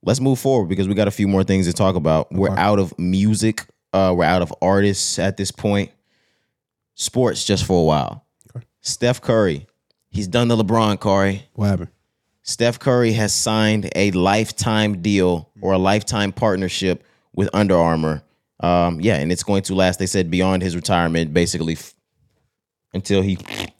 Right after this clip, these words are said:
Speaker 2: till he
Speaker 1: croaks.
Speaker 2: till he croaks. But yeah, I did see something about this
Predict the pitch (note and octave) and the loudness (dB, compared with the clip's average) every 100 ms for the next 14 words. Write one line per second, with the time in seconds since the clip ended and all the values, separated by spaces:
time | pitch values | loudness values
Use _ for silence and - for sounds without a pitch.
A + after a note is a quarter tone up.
0 | - - - - - - G#2+ D#2+ - - | -12 -6 -6 -6 -18 0 2 2 -4 -10
1 | - F2 - F#2+ F2+ F#2+ A#2 G2+ A2 A#2+ | -6 -8 -4 -4 -4 -2 0 0 0 2
2 | A#2 - A2 A2 G#2+ G#2+ G2+ _ _ _ | 2 0 0 0 -2 -4 -8 _ _ _
3 | _ _ - A#2 A#2+ A2 A#2 A2 | _ _ -10 0 0 0 -2 -4